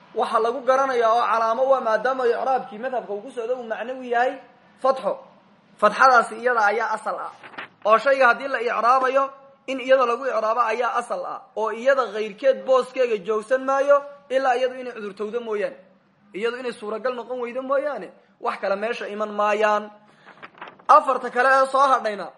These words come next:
waa nuwaab ama furuuc, labada magacba waa la dhahdaa. Marka fatxadii bay naa'ib ka noqonayaan, marka lagu icraabayna niyaaba canil fatxa ayaa la odhanayaa. Waa inta. Marka, marka ugu horreysa wuxuu u qaybiyey calaamaadka ay leedahay nasbadu laba, wax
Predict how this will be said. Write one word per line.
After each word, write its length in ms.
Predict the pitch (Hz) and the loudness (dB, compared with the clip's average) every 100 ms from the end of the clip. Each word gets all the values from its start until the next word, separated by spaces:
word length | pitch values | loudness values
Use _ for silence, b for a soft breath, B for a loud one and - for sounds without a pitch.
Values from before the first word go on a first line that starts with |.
| _ _ | _ _
waa 200 | - 254 | -6 -4
nuwaab 380 | 220 208 196 190 - | -4 -4 -4 -4 -6
ama 220 | 214 262 | -4 -4
furuuc, 340 | 262 202 190 196 | -6 -10 -10 -4
labada 240 | 220 254 | -4 -4
magacba 320 | 226 240 240 | -4 -4 -2
waa 120 | 240 196 | -2 -2
la 80 | |
dhahdaa. 320 | 175 185 139 - _ _ _ - | -2 -6 -8 -12 _ _ _ -8
Marka 320 | 226 269 247 | -6 0 0
fatxadii 400 | 233 214 240 254 | 0 0 2 2
bay 100 | 240 | 0
naa'ib 220 | 220 214 | 0 -4
ka 80 | 247 | -4
noqonayaan, 540 | 254 254 277 285 294 285 - B - | -8 -4 0 0 0 -4 -14 B -6
marka 240 | 262 254 | -2 -2
lagu 180 | 233 254 | -4 -2
icraabayna 540 | 247 226 240 233 226 | -2 -2 -2 -4 -6
niyaaba 320 | 220 220 226 208 | -6 -4 -4 -4
canil 200 | 196 190 | -10 -8
fatxa 280 | 214 202 | -10 -6
ayaa 200 | 208 208 | -4 -2
la 100 | 202 | -2
odhanayaa. 460 | 202 202 202 208 202 - - _ _ | -2 -4 -4 0 0 -2 -16 _ _
Waa 140 | 180 165 | -12 -10
inta. 180 | 160 151 _ _ 180 | -12 -20 _ _ -10
Marka, 180 | 196 | -6
marka 220 | 208 233 226 | -6 -4 -4
ugu 140 | 247 | -2
horreysa 280 | 226 196 214 | -4 -4 -10
wuxuu 220 | 220 247 | -10 -10
u 40 | |
qaybiyey 360 | 254 233 233 247 | -4 -4 -2 -4
calaamaadka 520 | 214 208 226 240 214 190 | -2 -4 -4 -8 -8 -6
ay 140 | 196 | -4
leedahay 320 | 240 226 208 | -4 -2 -4
nasbadu 440 | 196 190 247 285 - | -6 -2 0 0 0
laba, 320 | 226 269 294 - B B | 2 4 4 2 B B
wax 140 | 196 | -6